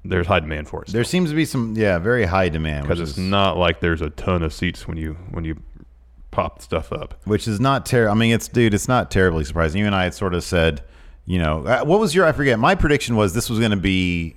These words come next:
Speaker 2: an All Out, uh, or Double or Nothing-esque demand, uh,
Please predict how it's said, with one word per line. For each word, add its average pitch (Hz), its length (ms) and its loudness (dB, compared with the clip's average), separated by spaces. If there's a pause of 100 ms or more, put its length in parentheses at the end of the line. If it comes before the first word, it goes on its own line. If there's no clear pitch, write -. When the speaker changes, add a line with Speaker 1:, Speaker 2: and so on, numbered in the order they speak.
(140)
Speaker 2:
an 87 140 -4
All 87 260 2
Out, 85 280 2
uh, 82 120 -2
or 78 100 0
Double 87 240 0
or 85 100 2
Nothing-esque 80 720 0 (380)
demand, 82 640 -2 (460)
uh, 76 500 -2